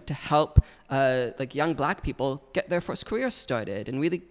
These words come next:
get that, get, get that going. Thinking about the ways that young people of color, like, have so many barriers to opportunity. Unite Students just took those barriers away and created opportunity for them.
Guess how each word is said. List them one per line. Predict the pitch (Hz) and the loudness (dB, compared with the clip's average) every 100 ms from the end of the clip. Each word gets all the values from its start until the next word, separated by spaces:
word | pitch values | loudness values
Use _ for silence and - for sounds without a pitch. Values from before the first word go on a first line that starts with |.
| _ _ | _ _
get | - - | -6 -4
that, | 185 - - - | -4 -6 -18 -4
get, | 180 - | -4 -2
get | 185 | -2
that | 190 180 | -2 2
going. | 240 165 131 - - | 2 2 0 -10 -10
Thinking | 214 214 | -6 -4
about | 196 175 - | 0 0 0
the | 147 | -2
ways | 147 165 190 160 | 0 0 0 -2
that | 143 | -4
young | 151 156 147 - - | -2 -2 -4 -8 -8
people | 165 160 | -2 0
of | 135 | 0
color, | - 170 160 120 113 - | 0 2 4 2 -2 -4
like, | 147 - - - - _ _ - | -2 -2 -10 -20 -20 _ _ -6
have | 127 143 | -4 -4
so | - - 240 269 226 | -6 -2 4 4 4
many | 156 139 | 0 -2
barriers | 123 131 143 139 113 - | -2 2 6 6 4 -2
to | - | -4
opportunity. | 117 110 - 151 135 78 92 - | -6 -6 -4 -2 -2 -4 -8 -8
Unite | - 214 - | -4 -2 -2
Students | 233 208 - | -4 -6 -6
just | 196 - - _ | -12 -12 -20 _
took | - - | -2 -2
those | 185 | -4
barriers | 185 175 175 170 | -4 -4 -4 -6
away | 170 170 208 | -6 -6 -6
and | - - | -10 -10
created | - 139 151 190 185 127 - | -6 -2 2 2 2 0 -6
opportunity | - - 117 - 113 113 | -14 -12 -12 -10 -10 -10
for | - 104 123 | -10 -8 -8
them. | - - | -8 -14